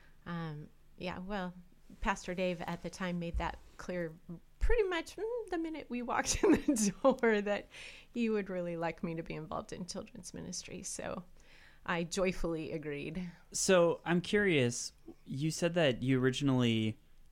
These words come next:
Speaker 2: y-, you, you would have said, "No way," to children's ministry, and then God kind of, y-, he sprung you into it, and it was like a light bulb. You loved it.
Speaker 1: Mm-hmm.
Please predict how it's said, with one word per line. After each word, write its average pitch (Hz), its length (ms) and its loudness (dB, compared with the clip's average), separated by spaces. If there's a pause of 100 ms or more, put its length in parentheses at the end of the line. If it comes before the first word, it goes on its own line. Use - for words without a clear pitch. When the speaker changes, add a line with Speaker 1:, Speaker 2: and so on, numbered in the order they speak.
(220)
Speaker 2:
y-, 127 160 -8
you, 127 300 2
you 127 180 2
would 131 100 6
have 120 140 2
said, 120 260 4
"No 127 260 6
way," 123 320 6
to 117 300 0
children's 120 440 0
ministry, 107 600 -2
and 110 120 -4
then 113 180 0
God 117 300 0
kind 123 200 0
of, 110 300 -2 (640)
y-, 127 260 -2
he - 180 -6
sprung 143 340 4
you 139 140 8
into 131 220 6
it, 113 300 4
and 113 400 2
it 117 100 0
was 117 200 2
like 117 140 0
a 117 40 -2
light 113 300 4
bulb. 110 240 2
You 110 80 0
loved 117 320 2
it. 107 220 -2 (320)
Speaker 1:
Mm-hmm. 170 160 -14